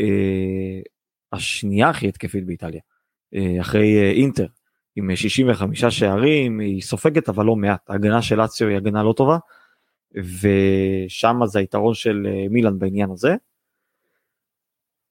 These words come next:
לאציו צריכה פשוט, אה, לבוא להמשיך לשחק כמו שהיא משחקת התקפית, כי אם מילאן, אה, נראית, תיראה כמו שהיא נראית במשחקים האחרונים, היא יכולה לספוג לא מעט נגד לאציו,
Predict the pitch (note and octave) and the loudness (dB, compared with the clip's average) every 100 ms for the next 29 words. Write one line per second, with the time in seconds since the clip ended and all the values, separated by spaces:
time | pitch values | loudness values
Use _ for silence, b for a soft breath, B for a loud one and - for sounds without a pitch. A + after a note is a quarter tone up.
0 | _ _ A2 D3+ G3 - C#3+ F3 E3+ - | _ _ 0 2 2 -2 0 0 0 -2
1 | D#3+ - F3 D#3+ D#3 D3+ C#3+ C3+ D#3 C#3+ | -4 0 4 4 4 4 2 2 2 2
2 | - C3 - C3+ - C3 A#2+ B2 - A#2+ | -2 -6 -4 -6 -4 -4 0 -2 0 0
3 | B2+ G2+ - - C3 - G2+ A2 B2+ B2+ | 2 0 -4 0 -2 -2 -4 -2 2 2
4 | C3 C3 B2 A#2 _ _ _ - G#2 F#2+ | 2 0 -4 -8 _ _ _ -10 -6 -4
5 | F#2+ F#2 F#2 F#2 G2+ C3 - _ _ - | -4 -6 -8 -6 0 0 0 _ _ 0
6 | A#2+ A2+ D3+ D#3 C#3 C#3+ D3 C3 D3 C3+ | 4 6 4 2 0 2 2 4 4 2
7 | B2+ B2+ D3+ B2 B2 C#3+ F3+ A2 A#2+ B2+ | -2 0 0 2 2 0 0 0 0 0
8 | A2+ - B2+ A#2+ C3 A2+ - F#2 E2+ - | -2 -2 0 2 2 0 -2 -10 -10 -12